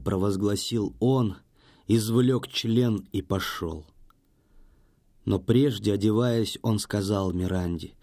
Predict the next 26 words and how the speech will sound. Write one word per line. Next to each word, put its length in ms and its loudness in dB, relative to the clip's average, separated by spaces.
«Я 460 0
скоро 460 0
вернусь, 500 2
сиди 420 0
дома. 460 0
Не 160 6
выходи 440 2
на 160 2
улицу 440 0
и 80 4
никому 460 2
не 100 4
открывай 460 0
дверь. 400 0
Без 280 2
тебя 460 2
я 420 2
из 260 -2
Эстонии 560 0
не 180 4
уеду, 600 2
в 120 2
этом 240 2
можешь 340 2
быть 220 2
уверена». 560 0